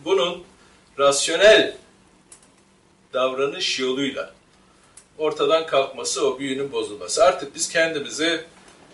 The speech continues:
evrenin deyim yerindeyse merkezinde görüyoruz. Çünkü hepimiz bir bireyiz, hepimiz birbirimizden farklıyız. Bu dünyadaki en önemli kişi doğal olarak benim ve aynı şey sizler için de geçerlidir.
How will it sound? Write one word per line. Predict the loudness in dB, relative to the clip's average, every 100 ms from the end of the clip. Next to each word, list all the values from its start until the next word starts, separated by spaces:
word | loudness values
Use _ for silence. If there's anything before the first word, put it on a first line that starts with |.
| -20 _ _ _ _ _ _ _ _ _ _ _ _ _ _
evrenin | 0 2 4 2 2 -6 -10 _ -4
deyim | -4 -4
yerindeyse | -8 -10 -10 -8 -6 -6
merkezinde | -4 -4 -4 -8 -6 -6
görüyoruz. | -6 -8 -12 -16 -16 -16 -16 -18 _ _ _ _
Çünkü | -20 -12 -12
hepimiz | -12 -20 -20 -20
bir | _ -18
bireyiz, | -14 -14 -14 -14
hepimiz | -16 -20 -20 -20
birbirimizden | -20 -20 -20 -20 _
farklıyız. | -18 -18 -18 -16 -14 -12 -12 -14 -20 -20 -20 _ -18
Bu | -14
dünyadaki | -10 -10 -10 -8 -8
en | -8
önemli | -10 -12 -16
kişi | -16 -10 -10 -10 -12 -10 -10 -12 -6
doğal | -2 -2
olarak | -4 -8 -10 -14 -8
benim | -2 -2 -2 -8 _ _ _ _ _ _ _ -16
ve | -12 -12
aynı | -14 -14
şey | -16 -16
sizler | -20 -16 -16
için | -16 -20
de | -20
geçerlidir. | -20 -20 -20 -20 -20 -20 -20